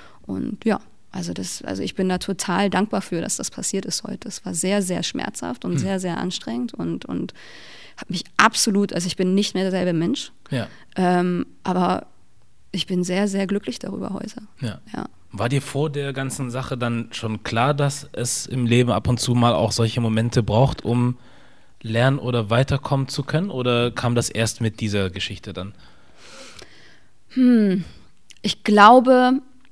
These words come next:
Speaker 1: wenn du mich das gefragt hättest vor ein paar Jahren, hätte ich definitiv ja gesagt. Wenn ich jetzt zurückblicke und darauf zurückblicke, wer ich mal war und ich mit mir selber sprechen könnte, dann würde ich jetzt sagen, du hast keine Ahnung.
Speaker 2: Hm.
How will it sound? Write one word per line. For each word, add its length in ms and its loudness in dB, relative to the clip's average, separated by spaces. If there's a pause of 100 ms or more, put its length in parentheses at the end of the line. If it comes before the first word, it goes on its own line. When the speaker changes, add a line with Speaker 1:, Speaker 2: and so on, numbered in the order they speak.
(360)
Speaker 1:
wenn 180 4
du 60 6
mich 180 2
das 200 -2
gefragt 460 2
hättest 200 -2
vor 120 -2
ein 40 -2
paar 140 -2
Jahren, 240 2
hätte 140 0
ich 80 -6
definitiv 540 0
ja 220 4
gesagt. 520 -4 (840)
Wenn 320 0
ich 120 -2
jetzt 280 2
zurückblicke 800 0
und 180 -2
darauf 320 0
zurückblicke, 720 -2
wer 140 0
ich 140 -4
mal 280 -2
war 440 2 (1000)
und 200 -2
ich 100 -4
mit 100 -4
mir 100 2
selber 220 6
sprechen 340 -4
könnte, 300 -2
dann 160 0
würde 100 0
ich 60 -2
jetzt 140 -4
sagen, 160 -4
du 100 -8
hast 120 -10
keine 340 -8
Ahnung. 380 -12
Speaker 2:
Hm. 280 -10